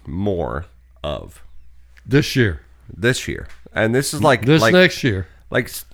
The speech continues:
Speaker 1: some people are like, "Oh, you don't have to quit anything."
Speaker 2: <clears throat> No, you don't.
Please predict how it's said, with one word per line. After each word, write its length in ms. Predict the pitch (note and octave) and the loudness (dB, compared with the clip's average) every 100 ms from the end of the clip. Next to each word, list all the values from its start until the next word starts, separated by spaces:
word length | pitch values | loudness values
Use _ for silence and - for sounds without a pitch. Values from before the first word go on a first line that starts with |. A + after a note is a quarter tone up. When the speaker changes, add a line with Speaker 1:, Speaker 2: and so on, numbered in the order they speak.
| - | -4
Speaker 1:
some 200 | F#3+ F#3+ | 2 4
people 200 | F#3 E3+ | 4 4
are 20 | |
like, 180 | D3+ C3 - | 2 2 2
"Oh, 280 | C#3+ C3+ G2+ | 4 2 0
you 160 | D3+ | 0
don't 120 | G#3 A3+ | 2 2
have 100 | - | 0
to 100 | - | 2
quit 340 | - B2+ C#3 F#2 | 6 6 4 2
anything." 560 | E2 D#2+ D#2 D2 G#2 | 0 0 -2 -2 0
Speaker 2:
<clears throat> 380 | F#3 F3+ C3+ A2+ | 2 2 2 2
No, 120 | C3+ | 4
you 140 | C#3 C#3 | 4 2
don't. 260 | A#2 B2 | 0 -2